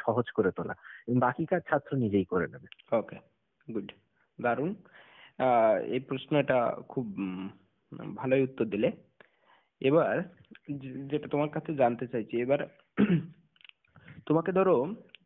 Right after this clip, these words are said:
Speaker 2: তুমি একটা ক্লাসে গেলে, আমি কিছুদিন
Speaker 1: হ্যাঁ।
Speaker 2: আগে একটা লেখকের লেখা পড়ছিলাম, উনি যখন প্রথম একটা কলেজে চাকরিতে জয়েন করলো,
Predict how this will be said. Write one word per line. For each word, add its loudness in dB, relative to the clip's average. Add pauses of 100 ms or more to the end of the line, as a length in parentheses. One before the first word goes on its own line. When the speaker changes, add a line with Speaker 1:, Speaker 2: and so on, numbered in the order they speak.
Speaker 2:
তুমি 0
একটা -4
ক্লাসে 2
গেলে, -2 (240)
আমি -4
কিছুদিন -4
Speaker 1:
হ্যাঁ। 4
Speaker 2:
আগে 0 (200)
একটা -4
লেখকের -6
লেখা -4
পড়ছিলাম, -6 (480)
উনি 2
যখন 2
প্রথম 0
একটা -2
কলেজে 2
চাকরিতে -4
জয়েন 4
করলো, 2